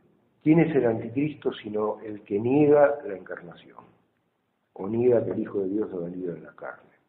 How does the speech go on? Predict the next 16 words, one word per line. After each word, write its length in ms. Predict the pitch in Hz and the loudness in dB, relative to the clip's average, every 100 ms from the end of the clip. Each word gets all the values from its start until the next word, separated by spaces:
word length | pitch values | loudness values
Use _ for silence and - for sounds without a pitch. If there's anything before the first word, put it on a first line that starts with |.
| _ _ _ _ _ _ _ _ _ _ _ _ _ 135 | _ _ _ _ _ _ _ _ _ _ _ _ _ -6
Y, 420 | 127 127 - - - - _ _ _ - | -2 0 -2 -10 -18 -20 _ _ _ -10
eh, 1200 | 110 101 98 92 92 87 85 82 80 78 78 76 _ _ _ _ _ _ _ _ _ _ _ _ _ _ _ _ _ _ | -6 -4 -4 -6 -8 -8 -10 -12 -14 -18 -20 _ _ _ _ _ _ _ _ _ _ _ _ _ _ _ _ _ _ _
San 240 | 131 120 - | -2 0 8
Pablo 380 | 135 120 117 | 8 8 4
nos 160 | 104 107 | 0 -4
dice 520 | 113 - 110 101 - | -6 -4 -4 -6 -10
en 100 | 95 | -10
una 100 | 98 87 | -10 -10
de 40 | |
sus 180 | 95 104 | -6 -6
epístolas 580 | 107 98 - 98 98 95 _ _ _ _ _ _ _ _ _ _ _ - | -6 -12 -10 -6 -6 -8 _ _ _ _ _ _ _ _ _ _ _ -2
que 100 | 113 | 0
el 60 | |
anticristo, 880 | 113 110 120 139 131 - 117 85 85 - _ _ _ _ _ _ - | 2 0 -2 -2 -2 -4 -6 -6 -10 -20 _ _ _ _ _ _ -6
siendo 380 | 143 147 143 143 | 6 8 10 10
hombre, 440 | 135 110 110 120 | 10 6 0 -4